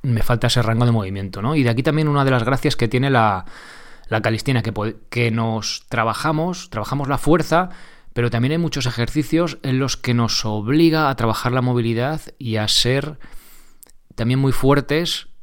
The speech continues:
en un rango de movimiento completo, ¿no? Y eso mola mucho. También en muchos casos nos previene de lesiones, en otros no, en otros ya sabéis que tenemos que hacer ejercicio compensatorio de movilidad. Pero bueno, oye, pues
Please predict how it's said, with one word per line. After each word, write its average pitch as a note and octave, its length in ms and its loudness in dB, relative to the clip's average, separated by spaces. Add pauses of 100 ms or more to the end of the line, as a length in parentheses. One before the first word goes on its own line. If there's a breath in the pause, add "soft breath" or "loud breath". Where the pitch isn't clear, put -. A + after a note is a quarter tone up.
(160)
en B2 120 0
un C3+ 160 4
rango B2+ 300 2
de C3 60 4
movimiento A#2+ 400 2
completo, G2+ 460 -2
¿no? C3 120 -4
Y A#2+ 60 -2
eso C3+ 180 -2
mola B2 220 2
mucho. D#3 500 0
También A#2 480 0 (800)
en A2+ 960 0 (100)
muchos - 340 2
casos C3 240 2
nos A#2+ 100 2
previene A#2 360 2
de A2+ 80 2
lesiones, C3 500 -2 (420 loud breath)
en A#2+ 120 0
otros A2+ 240 2
no, D3+ 120 4
en B2 80 4
otros A#2+ 240 2
ya A#2+ 80 2
sabéis A#2 220 2
que A2+ 100 -2
tenemos A2+ 240 0
que - 60 -2
hacer A2 200 0
ejercicio G2+ 440 -6
compensatorio G2+ 800 0
de G#2 80 -2
movilidad. G#2 680 -2 (880 loud breath)
Pero C3 140 6
bueno, C#3 260 4
oye, C#3+ 200 2
pues - 300 -4